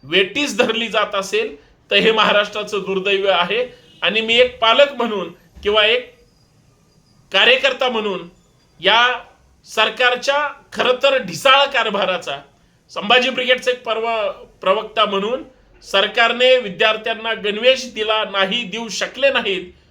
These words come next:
म्हणून सरकारचा जाहीर निषेध करतो. कारण स्वातंत्र्याच्या दिवशी मुलांना आमच्या नवीन शाळा सुरू झालेली असताना सुद्धा नवीन गणवेश मिळू शकत नाही, याच्यापेक्षा दुसरं दुर्दैव काय असू शकतं?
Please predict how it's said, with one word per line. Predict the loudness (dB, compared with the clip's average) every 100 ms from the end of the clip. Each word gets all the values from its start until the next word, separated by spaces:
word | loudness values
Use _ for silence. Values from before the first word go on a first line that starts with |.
| _
म्हणून | -6 -4 -4
सरकारचा | -4 -2 -2 -4 -4
जाहीर | -2 0 0
निषेध | -2 -8 -6 -8 -4
करतो. | -6 -4 -8 -10 -14 _ _
कारण | -2 -2
स्वातंत्र्याच्या | -2 -2 2 2 2 2 0 2 0
दिवशी | 0 -6 -8 -8
मुलांना | -6 -2 -2 -2
आमच्या | -4 -4 -4 -4 -4 -6 -18 _ -20
नवीन | -4 0 2 2 0 -8 _ -20
शाळा | -2 2 4 4
सुरू | 0 -6
झालेली | -2 0 0 0
असताना | 0 -2 -8 -8 -8
सुद्धा | -10 -10 -2 -2 -2 -10 -20 _
नवीन | -8 -4 -2 2
गणवेश | 2 2 -2 -6
मिळू | -8 -8
शकत | -8 -8 -8 -8
नाही, | -8 -8 -8 -16 _ _
याच्यापेक्षा | 0 0 -2 -2 -4 -6
दुसरं | -6 -8 -6 -4
दुर्दैव | -6 -2 -2 -2
काय | -2 2 2
असू | 0 -6
शकतं? | -8 -8 -6 -6